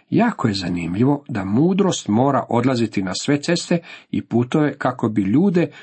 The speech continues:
pozivala da dođu. I mi moramo odlaziti na sve ceste i putove. Naša poruka je sljedeća. Bog je izmiren sa vama, sada se i vi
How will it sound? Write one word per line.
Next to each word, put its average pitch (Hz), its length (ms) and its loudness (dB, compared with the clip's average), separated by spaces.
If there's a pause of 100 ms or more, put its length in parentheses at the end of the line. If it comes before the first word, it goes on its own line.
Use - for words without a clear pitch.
(140)
pozivala 110 580 0 (140)
da 120 160 -2
dođu. - 360 -2 (520)
I 117 140 2
mi 226 220 4
moramo 117 460 2
odlaziti 107 540 -2
na 98 120 -2
sve 98 200 -6
ceste 95 400 -6
i 90 40 -8
putove. - 480 -8 (920)
Naša 143 260 0
poruka 165 500 2
je 143 80 4
sljedeća. - 520 -4 (480)
Bog 120 380 2
je - 180 -8
izmiren 123 600 2
sa - 180 -6
vama, 165 360 2 (340)
sada 147 380 0
se - 240 -8 (120)
i 95 160 -4
vi 151 360 2